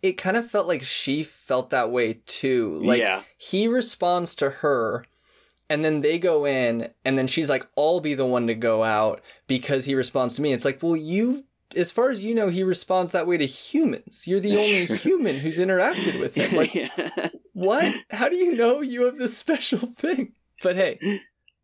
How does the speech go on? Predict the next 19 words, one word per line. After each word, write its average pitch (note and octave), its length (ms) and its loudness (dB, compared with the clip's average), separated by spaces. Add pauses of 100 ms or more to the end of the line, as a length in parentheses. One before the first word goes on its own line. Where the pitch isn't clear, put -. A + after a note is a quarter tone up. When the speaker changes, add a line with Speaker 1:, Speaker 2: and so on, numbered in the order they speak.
(220)
Speaker 1:
love D#3+ 180 2
at G3+ 100 2
first F#3 260 0
sight D3+ 220 2
when D3 120 -6
you C3 80 -2
feel C#3+ 320 2
it. D#3 260 -2
You D#3+ 80 2
know F#3 180 2
when E3 200 -2
you C3 80 -2
know - 260 -2
is - 100 -10
what - 120 -6
they - 100 -4
say. - 300 -8 (180)
Speaker 2:
<laughs> - 0 - (1900)
Yeah, F#3 220 -2